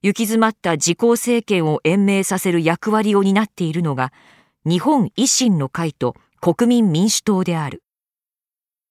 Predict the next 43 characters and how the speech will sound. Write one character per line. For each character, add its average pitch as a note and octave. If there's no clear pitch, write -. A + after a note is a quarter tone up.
両 B3+
党 G3+
は D3+
健 C4
康 C4+
保 A3+
険 A#3
証 F#3+
廃 F3
止、 -
原 B3
発 A#3+
推 G3
進、 D#3
難 A3+
民 G3
外 F#3+
国 D4
人 B3+
の F3
人 F3+
権 F#3
を F3
侵 F#3
害 F3
す -
る C#3
入 F#3
管 B3
法 G#3+
改 G#3
悪 G#3+
な A3+
ど F3+
に C#3
こ -
と D4
ご D#4+
と D#4
く D#3+
賛 D3+
成 E3
し C#3+